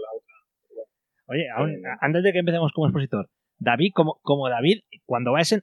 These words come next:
Speaker 2: ¿aprovecha y
Speaker 1: Sí.
Speaker 2: coge ese, ese hueco para escaparse,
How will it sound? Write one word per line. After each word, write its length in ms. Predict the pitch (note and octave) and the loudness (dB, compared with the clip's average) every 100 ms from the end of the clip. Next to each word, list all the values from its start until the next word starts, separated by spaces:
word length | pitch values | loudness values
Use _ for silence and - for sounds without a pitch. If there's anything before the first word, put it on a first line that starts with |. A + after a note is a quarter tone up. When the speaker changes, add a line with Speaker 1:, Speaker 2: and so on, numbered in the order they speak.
| - | -2
Speaker 2:
¿aprovecha 480 | B2 B2+ C3+ D#3 G3+ | -2 -2 -2 0 0
y 80 | |
Speaker 1:
Sí. 60 | F#3 | 0
Speaker 2:
coge 260 | E3+ E3+ D3 | 0 0 -4
ese, 220 | - C#3+ D3 | -4 -6 -6
ese 260 | C#3+ D3 | -4 -4
hueco 240 | C#3+ C3+ C3+ | -4 -2 0
para 160 | C3+ A#2+ | -2 -4
escaparse, 720 | A#2 B2 C3+ - C3 B2 G#2+ | -6 -4 -4 -2 -4 -4 -8